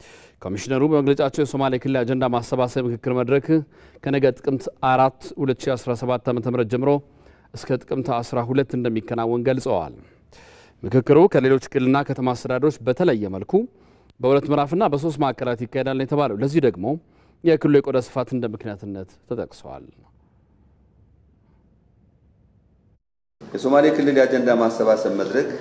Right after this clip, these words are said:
Speaker 2: ከሌሎች ክልሎችና ከተማ አስተዳደሮች የምክክር መድረኮች የተወሰነ ልዩነት ይኖረዋል። ይህም የክልሉን ሰፈ-፣ ስፋት መሰረት በማድረግ በየወረዳው የተመረጡ የማህበረሰብ ወኪሎች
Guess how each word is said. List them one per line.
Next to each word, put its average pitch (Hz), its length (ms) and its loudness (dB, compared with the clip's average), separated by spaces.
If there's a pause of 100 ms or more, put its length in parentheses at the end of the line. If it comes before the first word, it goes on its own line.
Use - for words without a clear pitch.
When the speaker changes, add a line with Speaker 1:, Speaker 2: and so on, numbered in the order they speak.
(500)
Speaker 2:
ከሌሎች 135 420 2
ክልሎችና 110 560 -2 (240)
ከተማ - 300 -6
አስተዳደሮች 98 580 -2
የምክክር 104 500 -6
መድረኮች 92 460 -2
የተወሰነ 98 540 -2 (120)
ልዩነት 85 440 -4
ይኖረዋል። 80 380 -2 (1040)
ይህም 101 260 2 (460)
የክልሉን 101 480 2
ሰፈ-፣ 101 220 2 (460)
ስፋት 117 440 2
መሰረት 98 340 0
በማድረግ 87 480 0 (800)
በየወረዳው 117 640 4
የተመረጡ 104 440 0
የማህበረሰብ 92 640 0
ወኪሎች 98 500 -2